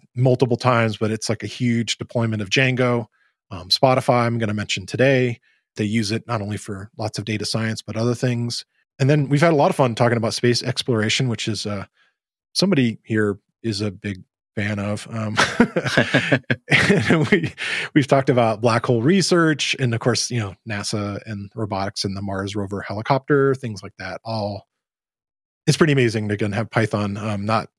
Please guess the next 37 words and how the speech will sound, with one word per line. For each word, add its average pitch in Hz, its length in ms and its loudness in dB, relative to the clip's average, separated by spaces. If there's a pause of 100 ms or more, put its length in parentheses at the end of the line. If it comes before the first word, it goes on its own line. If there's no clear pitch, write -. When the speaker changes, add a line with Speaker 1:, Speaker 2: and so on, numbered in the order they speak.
(440)
Speaker 1:
only 127 260 2
in 113 80 0
the 107 80 -2
real 113 320 2
world, 104 260 -2
but 104 200 -6
in 101 200 -8 (140)
outer 101 200 -6
space - 280 -8
too. 98 220 -12
So - 220 -10
Speaker 2:
On 90 180 -2
other 90 240 2
worlds. 98 500 -4
Speaker 1:
On 123 160 4
other 120 220 2
worlds, 92 260 -8
yeah. 101 220 -8 (100)
So 170 240 4
then, 160 240 2
uh, 131 420 4
you 170 100 4
know, 147 120 2
wh-, - 400 -6
how, - 140 -2 (800)
you 127 100 2
can 147 100 6
develop 170 300 4
software 185 300 4
with 110 160 0
Python, 101 480 -2
and 101 340 -8 (240)
we've - 80 -20
talked 113 180 2
about 101 200 0
web 117 180 2
development, 156 640 4